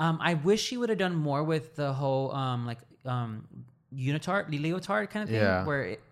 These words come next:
Speaker 1: 'cause it, she just had the lips in the middle, and the, it was kinda basic, and it was just one solid color. But I think the f-, her focus was for the face.
Speaker 2: Yeah.
Speaker 1: And that was, I mean, she excelled on that part. It was amazing.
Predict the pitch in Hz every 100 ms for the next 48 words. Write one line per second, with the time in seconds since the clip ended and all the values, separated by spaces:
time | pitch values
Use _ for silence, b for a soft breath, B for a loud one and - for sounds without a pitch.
0 | _ - 156 139 123 143 151 156 147 123
1 | 123 - 131 127 123 123 123 123 B B
2 | B - 135 135 127 123 131 123 143 123
3 | 113 110 120 123 123 123 113 110 110 -
4 | 117 113 113 120 123 117 - 113 120 120
5 | - 123 143 143 170 190 196 165 - 151
6 | 147 139 135 147 - 127 123 - - 131
7 | 120 120 120 156 - 110 101 92 87 -
8 | 131 135 131 139 139 123 123 120 - _
9 | - 127 - - 135 117 - 120 113 110
10 | 110 - 110 113 110 117 113 110 110 104